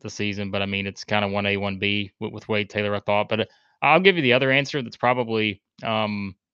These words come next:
you know, emerged and, and everyone's been talking about him. <laughs>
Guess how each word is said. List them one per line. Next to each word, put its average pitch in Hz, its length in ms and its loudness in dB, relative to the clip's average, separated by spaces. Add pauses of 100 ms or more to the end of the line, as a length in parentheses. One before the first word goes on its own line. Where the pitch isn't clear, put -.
(360)
you 127 100 0
know, 110 100 4
emerged 110 600 2
and, 101 140 -4
and 104 140 -2
everyone's 117 380 0
been 117 140 -2
talking 120 280 2
about 165 260 -6
him. 143 220 -2
<laughs> - 380 -6